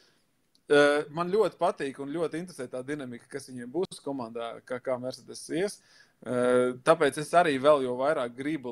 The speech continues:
lai viņi varētu cīnīties par pirmajām vietām, nevis par, eh, trešo, ja, ja, ja pirmās, nu, ja, ja, ja kaut kādas divas formulas izstājās. Jo tad tas vēl saspīlētu to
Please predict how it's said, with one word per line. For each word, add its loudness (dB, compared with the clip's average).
lai -6
viņi -10
varētu -6
cīnīties -12
par -18
pirmajām -10
vietām, -12
nevis -18
par, -12
eh, -12
trešo, -4
ja, -8
ja, -12
ja -8
pirmās, -6
nu, -10
ja, -4
ja, -4
ja 4
kaut 4
kādas 2
divas 6
formulas 6
izstājās. -2
Jo 4
tad 0
tas -4
vēl 6
saspīlētu -2
to -10